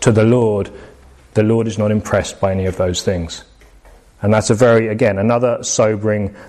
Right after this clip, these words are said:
lesson for us. You remember in Ephesians six six, it says, "As slaves of Christ, we do the will of God from the heart." Remember, God sees the heart. He's interested in the heart motive for service.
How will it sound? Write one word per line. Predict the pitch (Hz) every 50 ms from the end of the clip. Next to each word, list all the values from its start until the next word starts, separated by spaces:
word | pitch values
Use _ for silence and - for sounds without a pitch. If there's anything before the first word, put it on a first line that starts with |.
| - -
lesson | 113 107 98 95 - - 104 98 92 87 - - - - _ -
for | - - - 117 104 104 101 90
us. | 80 - - - - - - _ _ _ - - - - - - -
You | - 110
remember | 110 120 120 117 117 117
in | 117
Ephesians | 113 104 - 135 127 120 123 120 113 -
six | - - 131 - - -
six, | - 139 107 95 - - -
it | -
says, | - - 123 113 104 -
"As | - 139 127 120 - -
slaves | - - 147 143 147 143 139 123 107
of | 120 107 -
Christ, | - - 117 110 110 107 - -
we | 120 113
do | 107 101 - 143 147 160 160
the | 143 135
will | 131 135 139 127
of | 123 113 107
God | - 147 131 113 104 101 - - - - - - -
from | - - 131 120 117 113
the | 110
heart." | 104 123 143 123 101 87 80 - - - - - _ _ - - _ _ _ _ - -
Remember, | 120 123 123 120
God | 120 127 135 131 123
sees | - - - 113 104 104 101 -
the | 117
heart. | 107 - - 156 120 98 90 -
He's | - 113 101 113
interested | 127 123 120 - 117 - - 120 110
in | 110 110
the | 110 107
heart | - - 139 127 120 117 -
motive | 123 127 131 127 - - 104 95 - - - - - - - - -
for | - - - -
service. | - - 135 131 127 113 95 98 - -